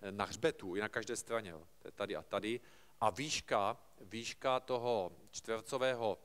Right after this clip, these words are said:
závitu je P H půl. Je to polovina, polovina stoupání, jo. Takže vlastně, jak bychom pos-, eh, jak bychom postupovali při výpočtu, je to poměrně jednoduché.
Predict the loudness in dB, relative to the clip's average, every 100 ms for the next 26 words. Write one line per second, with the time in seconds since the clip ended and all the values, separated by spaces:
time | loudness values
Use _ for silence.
0 | -14 -12 -2 2 2 0 -2 -4 -4 -6
1 | -2 0 2 4 4 2 0 -2 -2 -6
2 | -8 -4 -2 -2 4 4 6 4 4 4
3 | 0 -4 2 2 2 0 0 4 4 4
4 | -4 -14 -10 -10 -10 -20 -20 -20 -20 -20
5 | -20 -18 2 2 4 4 2 2 0 2
6 | 2 0 -4 -2 -2 0 2 4 6 4
7 | 4 2 -2 -4 -2 -2 -2 -6 -2 2
8 | 2 0 -6 -2 -4 -2 -2 -2 -2 -2
9 | -2 -4 -4 -2 0 2 0